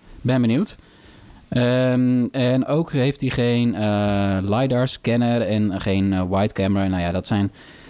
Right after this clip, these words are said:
eh, ultrawide heeft hij niet. Nou ja, dat zijn hele kleine dingetjes, denk ik, hè. Want een camera op een iPad heb ik altijd een beetje apart gevonden, hoor.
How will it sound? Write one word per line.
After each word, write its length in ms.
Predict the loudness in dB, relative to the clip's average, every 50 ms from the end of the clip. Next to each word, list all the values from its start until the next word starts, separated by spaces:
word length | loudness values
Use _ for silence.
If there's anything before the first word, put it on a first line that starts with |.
| -20 -20 -20 -20 -20 -20 -20 -20 -20 -20 -20 -20 -20 -20 -18 -18 -18 -14 -14 -14 -12 -12 -12 -12 -12 -8 -4
eh, 240 | -2 0 0 0 0
ultrawide 520 | 0 0 0 0 0 0 0 0 0 0
heeft 120 | -2 -2 -2
hij 80 | -2
niet. 220 | 0 0 -2 -2 -2
Nou 140 | -2 0 0
ja, 80 | 0
dat 120 | 0 -2 0
zijn 180 | 0 0 0
hele 200 | 0 0 -2 -2
kleine 360 | -2 -2 0 0 0 0 0
dingetjes, 380 | 0 0 0 0 -2 -2 -6 -4
denk 200 | -2 -2 -2 -2
ik, 100 | -2 -2
hè. 140 | -2 -2 0
Want 140 | 0 -2 -2
een 120 | -4 -4
camera 460 | -4 -4 -2 0 0 0 0 0 -2
op 120 | -2 -2 -2
een 180 | -2 -2 -2
iPad 340 | -2 -2 0 -2 -2 -2 -2
heb 140 | -2 -4 -4
ik 100 | -4 -4
altijd 460 | -2 -2 -2 0 0 0 -2 -2 -2
een 140 | -2 -2 -2
beetje 500 | 0 0 0 0 -2 -2 -2 -2 0 0
apart 320 | -2 -2 -2 -2 -4 -4
gevonden, 460 | -4 -8 -6 -4 -4 -2 -2 -2 -4
hoor. 280 | -2 -2 0 -2 -2 -4